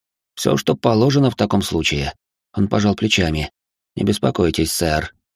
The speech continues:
Капитан очень ценный антианимант,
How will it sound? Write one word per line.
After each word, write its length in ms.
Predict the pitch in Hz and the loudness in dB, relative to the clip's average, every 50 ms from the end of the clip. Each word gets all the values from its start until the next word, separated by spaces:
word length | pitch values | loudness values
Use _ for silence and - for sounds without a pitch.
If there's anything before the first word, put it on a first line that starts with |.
| _ _ | _ _
Капитан 500 | - - - - - 110 131 131 123 120 120 | -12 -8 -2 -2 0 2 2 2 4 4 4
очень 340 | 120 113 - - 117 113 104 | 4 4 4 2 2 2 2
ценный 480 | - 123 123 120 110 104 95 95 92 - | 2 2 2 4 4 4 2 2 0 0
антианимант, 1000 | 92 92 92 90 - 95 90 90 92 90 92 92 90 85 80 78 - - - | 0 0 0 0 0 0 0 2 2 2 2 2 2 2 0 -2 -4 -8 -16